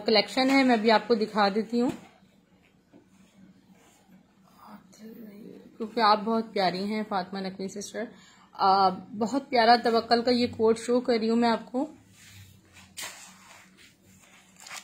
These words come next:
ठीक है, और सिर्फ और सिर्फ उन्नीस सौ पचास में मिलेगा, नाइनटीन फिफ्टी रुपीज only।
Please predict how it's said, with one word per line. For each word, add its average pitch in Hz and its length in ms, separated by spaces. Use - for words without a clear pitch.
ठीक - 240
है, 269 100
और 214 80
सिर्फ 302 320
और 262 100
सिर्फ 262 180
उन्नीस 240 300
सौ 277 80
पचास 226 460
में 269 60
मिलेगा, 254 360
नाइनटीन 196 420
फिफ्टी 254 300
रुपीज 254 340
only। 240 300